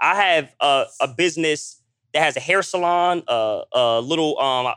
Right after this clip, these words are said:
mom and pop shop, and an apartment on top. We depreciated that to help with taxes.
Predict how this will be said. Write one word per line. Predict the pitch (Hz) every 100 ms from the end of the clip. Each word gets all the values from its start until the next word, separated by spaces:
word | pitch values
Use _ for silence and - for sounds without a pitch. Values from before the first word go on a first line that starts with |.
| - 127
mom | 170 180
and | 170
pop | - 190 -
shop, | - 180 175 - _ -
and | 165
an | 151
apartment | - 240 165 139
on | 120
top. | - 104 - 156
We | 160
depreciated | 156 - 156 - 135 120 123
that | 107 -
to | 131
help | 156 120
with | 117
taxes. | 143 120 - 104 87